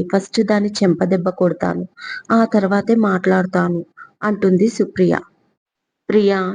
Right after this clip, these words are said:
చుట్టూ ఉన్న పరిస్థితులు తనని అలా ప్రేరేపించాయి.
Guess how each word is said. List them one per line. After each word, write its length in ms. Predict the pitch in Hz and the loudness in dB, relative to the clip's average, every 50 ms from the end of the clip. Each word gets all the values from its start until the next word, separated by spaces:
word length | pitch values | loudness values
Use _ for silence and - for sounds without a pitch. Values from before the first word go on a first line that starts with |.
| 190 190 | -8 -8
చుట్టూ 400 | - - 220 208 214 214 - 262 254 240 | -2 -2 -2 -2 -2 -2 -2 0 0 0
ఉన్న 240 | 220 208 196 196 208 208 | 0 -2 -2 -2 -4 -4
పరిస్థితులు 840 | - 196 185 180 185 185 - - 202 190 - 202 180 175 180 175 - - - - | -4 -4 -2 -2 -4 -4 -2 -4 -2 0 0 0 0 2 0 0 0 -4 -8 -8
తనని 380 | - 202 202 202 196 196 190 - - - | -6 -6 -4 -2 -2 -2 -4 -4 -4 -4
అలా 180 | 185 185 185 190 | -4 -4 -4 -6
ప్రేరేపించాయి. 960 | 190 - 185 180 175 175 185 185 185 - 185 185 180 - - 170 156 143 - | -4 -2 0 0 2 2 2 0 0 0 0 0 0 0 -2 -2 0 -2 -2